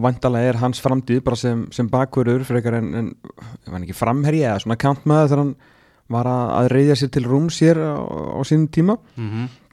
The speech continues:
Speaker 1: Ef þú horfir á toppliðin og hvaða liði vantar hægri bakvörð, þá er þetta nú ekkert sérstaklega flókin fræði, þar sem að við vorum nú að enda hér viðtalið við Kára Árnason um eitt stykki Birkir Má Sævarsson.
Speaker 2: Já.
Speaker 1: Þannig að ég myndi halda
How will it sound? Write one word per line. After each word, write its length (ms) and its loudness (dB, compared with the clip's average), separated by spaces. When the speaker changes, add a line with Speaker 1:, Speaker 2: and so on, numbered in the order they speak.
Speaker 1:
Ef 180 -4
þú 160 -4
horfir 340 0
á 80 2
toppliðin 560 0
og 140 -2
hvaða 260 -2
liði 240 0
vantar 400 -4
hægri 420 0
bakvörð, 480 0
þá 80 0
er 160 2
þetta 100 -2
nú 60 2
ekkert 160 -4
sérstaklega 640 0
flókin 380 0
fræði, 340 6
þar 220 -4
sem 160 -2
að 140 -4
við 160 2
vorum 340 4
nú 140 4
að 80 4
enda 240 0
hér 140 2
viðtalið 320 2
við 140 4
Kára 300 4
Árnason 340 0
um 300 2
eitt 180 0
stykki 320 0
Birkir 320 2
Má 80 2
Sævarsson. 480 0
Speaker 2:
Já. 140 -6
Speaker 1:
Þannig 260 -4
að 320 -8
ég 100 -4
myndi 220 -2
halda 540 -2